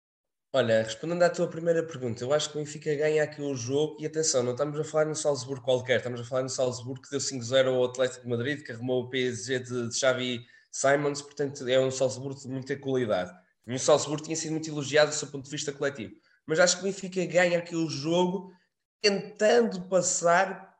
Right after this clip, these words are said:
pelaquela que é a maior potencialidade do jogo do, do Salzburgo. O Salzburgo é uma equipa que pressiona muito alto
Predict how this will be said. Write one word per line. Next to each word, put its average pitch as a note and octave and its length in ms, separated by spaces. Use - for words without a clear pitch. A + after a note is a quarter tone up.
pelaquela F#3+ 500
que F#3 140
é F#3+ 40
a F#3 40
maior F#3 560
potencialidade F3 840
do - 20
jogo D#3 480
do, C#3+ 340
do C3 120
Salzburgo. B2 580
O C#3 40
Salzburgo E3+ 400
é F3+ 40
uma F3 80
equipa F3 260
que - 80
pressiona E3+ 340
muito E3 380
alto D3+ 280